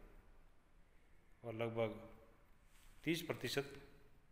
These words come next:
और वर्तमान समय में इसको बढ़ा करके तैंतीस प्रतिशत तक लाया गया है।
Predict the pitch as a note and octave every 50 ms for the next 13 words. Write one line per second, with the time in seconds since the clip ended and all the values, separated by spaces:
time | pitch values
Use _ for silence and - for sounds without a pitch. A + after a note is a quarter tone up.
0 | - - - A#2+ A2+ A2 A2+ A#2 A#2 - C#3 C#3+ C#3+ C#3+ - A#2+ A#2 A2+ A2+ A2+
1 | A2 A2 - - - - A2 A2+ A2+ A#2+ A#2+ - A2+ G#2 - G#2 G2+ F#2+ - -
2 | - - - - - - - - - - - - - - - - - - - -
3 | - - - - - - - - - - - - - - - - - - - -
4 | - - - - - - - - - - - - C3 C3+ - D3+ D3 D3+ D3+ C#3+
5 | A2+ - - A2+ - - A2+ B2 - - - - - - - A2+ A2+ A2+ A2+ G#2+
6 | A2 A#2 B2 D3